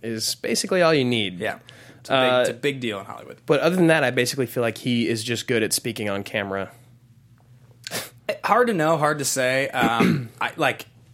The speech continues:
Speaker 2: you got, also gotta remember, I think there's an age difference, so I don't know how old Liam Hemsworth is,
Speaker 1: Mm-hmm.
Speaker 2: um, but I will say, I will say that, like, there's, when you're, when you're young and you're a heartthrob, which is kind of the phase he's in right now,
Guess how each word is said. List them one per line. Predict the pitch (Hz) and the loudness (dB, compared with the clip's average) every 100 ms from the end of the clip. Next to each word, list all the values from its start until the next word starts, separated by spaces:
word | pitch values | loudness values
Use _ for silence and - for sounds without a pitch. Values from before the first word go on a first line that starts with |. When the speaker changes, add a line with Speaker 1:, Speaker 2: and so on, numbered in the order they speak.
| - | -20
Speaker 2:
you | - 175 | -12 -2
got, | 156 165 - | 2 2 2
also | 151 165 | 0 2
gotta | 143 | 4
remember, | 131 120 123 123 - | 2 2 2 2 2
I | 117 | -6
think | 117 107 | -8 -6
there's | 120 107 | -6 -6
an | 113 | -6
age | 117 117 117 | -6 -6 -6
difference, | 117 120 113 113 | -6 -6 -4 -4
so | 117 104 101 - - | -2 -2 -4 -8 -10
I | - | -6
don't | 135 | -4
know | 139 131 | -2 -2
how | 131 | 0
old | 120 127 123 | 0 0 -2
Liam | 120 110 | -4 -4
Hemsworth | 117 117 104 - | -6 -8 -10 -6
is, | 107 156 220 - - - | -4 -4 -4 -10 -12 -8
Speaker 1:
Mm-hmm. | 147 135 | -6 -2
Speaker 2:
um, | 117 113 107 107 110 | 0 0 -2 -6 -6
but | 120 | -2
I | 113 | 0
will | 113 156 202 196 | 0 2 2 0
say, | - 123 117 110 110 110 - _ _ _ - - _ | 0 0 2 2 2 -2 -10 _ _ _ -20 -20 _
I | 131 | 0
will | 143 240 | 4 4
say | 240 202 175 160 | 4 4 4 4
that, | - | 0
like, | 135 123 | -2 -2
there's, | 127 135 131 120 - | 0 2 2 0 -6
when | 139 | -4
you're, | 139 139 | -4 -4
when | 135 139 | -2 -2
you're | 127 | 0
young | 120 135 156 | 0 0 0
and | 139 | 0
you're | 113 | 0
a | |
heartthrob, | - 113 113 127 123 127 | 0 -4 -2 0 2 0
which | 113 110 | -6 -8
is | - | -4
kind | 113 | -4
of | 101 | -4
the | |
phase | - 110 110 | -4 -2 -2
he's | 110 104 | -4 -6
in | 107 | -4
right | 113 110 | -2 -2
now, | 113 113 | -2 -2